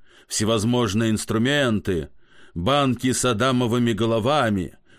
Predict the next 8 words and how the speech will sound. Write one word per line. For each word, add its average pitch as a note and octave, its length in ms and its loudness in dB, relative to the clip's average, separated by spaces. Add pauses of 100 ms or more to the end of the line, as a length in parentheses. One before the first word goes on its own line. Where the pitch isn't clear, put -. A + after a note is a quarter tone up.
все - 200 -6
страшное, F2 840 -2
таинственное. F2 1040 -4 (580)
Сам A2+ 360 0
я G2+ 200 2
в - 100 -10
черном F#2+ 520 0
балахоне, F#2 800 0